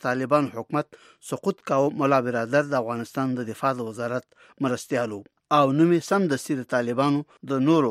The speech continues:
غټو قومندانانو سره یو ځای د ملګرو ملتونو د امنیت د شورا په تور لیست کې شامل شو او بندیزونه پرې ولګول شو. خو بیا هم هغه په پاکستان کې خپل پټ فعالیت جاري ساته. د ملا عبیدالله اخوند له نیول کېدو وروسته یې د طالبانو د سترې شورا،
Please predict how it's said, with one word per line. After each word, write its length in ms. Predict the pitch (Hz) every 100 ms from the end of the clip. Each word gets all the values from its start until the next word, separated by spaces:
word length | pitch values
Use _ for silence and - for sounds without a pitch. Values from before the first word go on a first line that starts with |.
| 104
غټو 200 | 147 147 -
قومندانانو 640 | 120 123 120 123 123 110 113 _ _ -
سره 200 | - 120
یو 100 | 147 151
ځای 100 | 160
د 120 | 139 135
ملګرو 340 | 127 135 131
ملتونو 480 | 123 117 113 143 151
د 160 | 151 131
امنیت 240 | 120 135 120
د 100 | 117
شورا 240 | - 120 123
په 100 | - -
تور 180 | 123
لیست 140 | 120 -
کې 100 | -
شامل 220 | 113 127 120
شو 100 | 160 160 _ -
او 60 | 120
بندیزونه 440 | 123 113 113 127 120
پرې 140 | 117 123 123
ولګول 360 | 120 110 113 104
شو. 120 | 123 101 _ _ _ _ _ _
خو 120 | - 135
بیا 100 | 147 143
هم 220 | 208 202
هغه 160 | 160 160 165
په 100 | -
پاکستان 440 | 131 - - 160 160
کې 120 | -
خپل 200 | - 135
پټ 220 | 127 156 -
فعالیت 340 | 120 139 117
جاري 220 | 123 127 -
ساته. 280 | 104 113 95 _ 127
د 100 | 127
ملا 240 | 135 175 202 202 _ 131
عبیدالله 500 | 131 135 143 170 190
اخوند 240 | - 160
له 120 | 147 135
نیول 180 | 127 117
کېدو 200 | 127 135 117
وروسته 240 | 127 -
یې 100 | 160 147
د 80 | 139
طالبانو 480 | 123 120 135 127 113
د 140 | 110
سترې 220 | - 131 110
شورا، 260 | 120 120